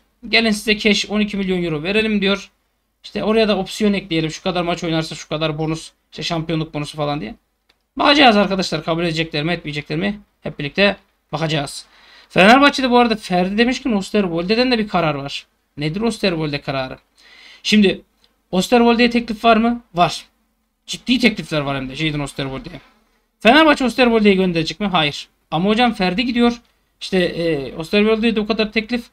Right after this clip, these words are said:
O zaman biz sto-, sol bek mi alacağız? Hayır. Biz stoper alacağız. Sol ayaklı, sol stoper. Hatta Osterwolde'nin sözleşmesi iki bin yirmi yedide bitiyor. İki sene de uzatma fikrimiz varmış da.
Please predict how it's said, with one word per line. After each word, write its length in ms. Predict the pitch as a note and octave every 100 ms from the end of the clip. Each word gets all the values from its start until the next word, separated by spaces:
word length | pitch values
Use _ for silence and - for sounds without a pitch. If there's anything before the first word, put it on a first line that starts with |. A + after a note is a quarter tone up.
| _ - - -
O 40 | F#3
zaman 260 | A3+ A#3+
biz 120 | C4+
sto-, 340 | C4 - B3+ G#3+
sol 260 | - B3
bek 160 | B3 C4+
mi 80 | A3
alacağız? 400 | F#3 E3 D#3+ - _ _
Hayır. 380 | - G3+ D#3+ - _ _ _ _ _ -
Biz 300 | G3 A#3 -
stoper 380 | - C4+ A3
alacağız. 320 | E3+ C#3+ C#3+ C#3+
Sol 200 | G#3+ G#3
ayaklı, 420 | D#3 D3+ C4+ B3 _ _
sol 260 | - A#3+ G#3+
stoper. 540 | G#3+ E3+ - C#3+ - _ _ _ _ _ _ _ _
Hatta 280 | G3 G3 G3
Osterwolde'nin 600 | F#3+ A3 G#3+ G#3+ G#3+ G#3+
sözleşmesi 560 | G#3 G3 G#3 G#3 G3+
iki 160 | F#3+ G#3
bin 80 | G3+
yirmi 240 | F#3+ G3
yedide 240 | G3+ G3+
bitiyor. 220 | C4 - A#3 -
İki 200 | F3+ -
sene 200 | G#3+ G#3
de 40 |
uzatma 360 | F#3 G3 G3+ G3+
fikrimiz 400 | - F3 D#3+ D#3
varmış 260 | G#3+ A#3
da. 180 | D#3+ D#3+